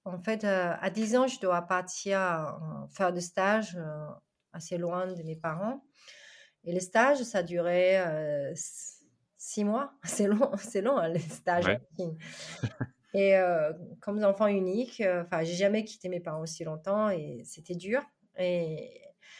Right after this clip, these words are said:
Speaker 1: mais en même temps, euh, enfin, je, je trouve une autre façon de vivre avec des copains, des copines, euh,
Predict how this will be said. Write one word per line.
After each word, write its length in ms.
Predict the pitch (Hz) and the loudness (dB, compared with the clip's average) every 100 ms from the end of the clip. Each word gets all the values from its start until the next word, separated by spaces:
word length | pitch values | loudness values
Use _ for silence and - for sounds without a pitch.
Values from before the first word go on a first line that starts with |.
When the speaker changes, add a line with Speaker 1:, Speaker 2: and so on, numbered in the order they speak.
| - _ - | -20 _ 0
Speaker 1:
mais 80 | |
en 60 | 208 | 4
même 260 | 233 247 240 | 4 4 6
temps, 320 | 269 277 277 | 6 8 8
euh, 480 | 202 180 175 165 156 | 8 8 6 4 2
enfin, 240 | - 175 | 0 0
je, 600 | 170 175 165 156 147 143 | 0 0 0 0 -2 -4
je 100 | 160 | -8
trouve 240 | 165 196 196 | -10 -6 -4
une 160 | 185 | -2
autre 300 | 202 226 208 | -2 -2 -4
façon 320 | 202 180 180 | -2 -2 -2
de 120 | 185 175 | -4 -4
vivre 540 | 170 165 170 190 190 | -4 -6 -6 -4 -4
avec 220 | 156 147 | -4 -6
des 80 | 151 | -12
copains, 640 | - 156 - 147 165 170 170 | -14 -12 -6 -4 -2 -2 -4
des 100 | 151 | -8
copines, 720 | 170 - 160 156 170 175 | -12 -16 -10 -6 -6 -6
euh, 80 | 160 | -8